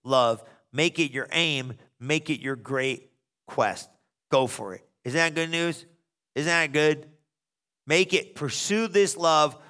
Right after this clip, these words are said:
with eagerness. Make it your goal. That's what I'm leaving you with. Make the love of God your goal. You see that? We're back to the basics.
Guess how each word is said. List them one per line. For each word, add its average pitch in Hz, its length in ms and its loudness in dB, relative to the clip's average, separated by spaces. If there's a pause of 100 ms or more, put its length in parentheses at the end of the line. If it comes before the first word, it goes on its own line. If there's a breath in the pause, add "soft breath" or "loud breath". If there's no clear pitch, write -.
(120 loud breath)
with 135 260 -6
eagerness. 151 600 -2 (260)
Make 151 240 -2
it 135 80 -6
your 127 140 -6
goal. 101 440 -6 (220)
That's 151 240 2
what 135 80 -8
I'm 120 100 -16
leaving 92 240 -16
you 98 140 -20
with. 113 140 -20 (1120)
Make 196 640 0
the 127 100 -2
love 151 260 2
of 139 160 -2
God 131 400 4 (240)
your 127 400 -4 (100)
goal. 104 380 -8 (960)
You 110 80 -10
see 160 160 -2
that? - 500 0
We're 139 80 -10
back 180 280 4
to 196 80 -4
the 165 80 -8
basics. 175 540 -2